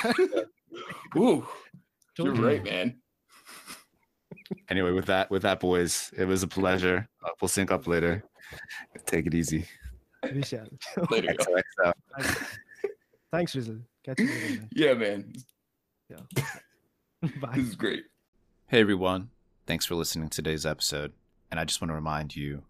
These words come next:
Speaker 3: of this month's sponsor, Aavegotchi. Aavegotchis are on-chain collectible ghosts staked with Aave's interest-generating A tokens. Compete for player rewards by earning X P, leveling up, and increasing the rarity of your Aavegotchi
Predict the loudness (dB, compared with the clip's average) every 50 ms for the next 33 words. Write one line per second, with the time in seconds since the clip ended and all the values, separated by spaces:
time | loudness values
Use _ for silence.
0 | _ _ _ -12 -10 -8 -6 -6 -6 -6 -6 -8 -8 -8 -6 -6 -6 -8 -8 -10
1 | -10 _ -12 -10 -6 -6 -6 -6 -6 -10 -12 -14 -16 _ _ _ _ _ -4 -2
2 | -2 -2 -4 -6 -6 -6 -8 -8 -10 -16 -20 _ _ _ _ _ _ _ _ _
3 | _ 4 4 6 8 8 8 8 6 4 2 2 2 2 2 2 2 4 6 6
4 | 6 4 2 0 0 0 0 0 -2 -4 -2 -2 -2 -2 -2 -4 -6 -4 -2 0
5 | 0 0 0 0 -4 -4 -4 -6 -6 -8 _ _ _ -4 -4 -2 0 0 0 -2
6 | -2 -6 -10 -10 -4 0 2 2 2 2 2 0 0 -2 -4 -8 -8 _ -8 -8
7 | -6 -6 -6 -6 -6 -4 -4 -4 -2 -2 -2 -2 -4 -4 -6 -6 -4 -4 -2 -2
8 | -2 -2 -4 -6 -6 -6 -8 -8 -8 -10 -12 -12 -14 _ _ _ -2 4 8 8
9 | 8 8 6 6 8 8 8 10 8 6 4 2 2 0 0 0 -4 2 4 6
10 | 6 6 4 2 2 2 0 2 2 2 2 2 0 -4 -4 -2 -2 0 0 0
11 | -4 -6 -10 _ 2 2 2 4 2 0 0 2 4 4 2 2 0 -10 -20 -20
12 | -20 _ 0 0 2 2 0 0 0 0 2 2 2 0 2 4 4 4 4 4
13 | 4 2 -2 -2 -4 -4 -2 -2 0 4 4 4 4 4 4 2 2 2 0 -2
14 | -4 -6 -10